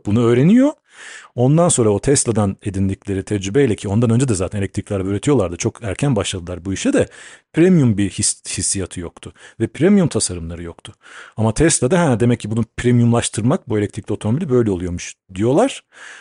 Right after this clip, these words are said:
Ondan sonra son, e, yaklaşık beş senede gitgide logaritmik bir şekilde bu adamların elektrikli otomobilleri iyileştikçe iyileşiyor. Fiyatlar da zaten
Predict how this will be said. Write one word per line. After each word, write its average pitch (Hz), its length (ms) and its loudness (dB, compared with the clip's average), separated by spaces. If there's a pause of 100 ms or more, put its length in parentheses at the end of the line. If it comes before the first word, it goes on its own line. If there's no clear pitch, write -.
(160)
Ondan 143 340 4
sonra 127 440 2
son, 127 440 0
e, 117 60 -4
yaklaşık 104 580 -6
beş 101 280 0
senede 107 340 -4
gitgide 120 420 -8
logaritmik 107 460 -2
bir - 60 -10
şekilde 131 320 -6
bu 120 100 2
adamların 90 420 -2
elektrikli 104 400 -4
otomobilleri 98 560 -2
iyileştikçe 123 540 -4
iyileşiyor. 147 540 -6
Fiyatlar 92 420 -4
da 90 60 -8
zaten 90 340 -8